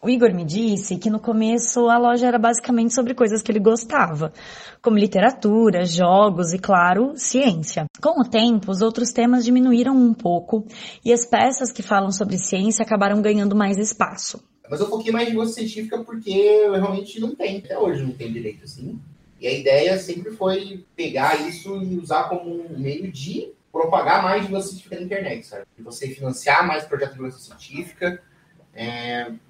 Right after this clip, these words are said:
Speaker 2: Mas a ideia sempre foi, a longo prazo, é que a Doppel seja uma fomentadora de divulgação científica, de projetos sociais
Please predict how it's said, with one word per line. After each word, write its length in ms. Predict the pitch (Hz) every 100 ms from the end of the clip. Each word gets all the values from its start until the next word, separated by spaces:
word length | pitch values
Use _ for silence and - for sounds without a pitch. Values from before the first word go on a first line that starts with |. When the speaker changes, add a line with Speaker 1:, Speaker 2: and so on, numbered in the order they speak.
| _ -
Speaker 2:
Mas 260 | 127 135
a 80 | 151
ideia 680 | 185 208 160 196 160 127 -
sempre 240 | - 185
foi, 240 | - 165 160
a 80 | 135
longo 240 | 180 -
prazo, 500 | 135 127 190 240 -
é 200 | 147 151
que 100 | 156
a 60 | 185
Doppel 360 | 147 147 190
seja 200 | - 165
uma 120 | 165 165
fomentadora 460 | 170 185 - 135
de 80 | 117
divulgação 460 | 120 117 127 175 185
científica, 500 | 254 - 170 - 208 - _ _ 135
de 60 |
projetos 420 | 135 127 139 -
sociais 840 | - 226 - - - 170 226 -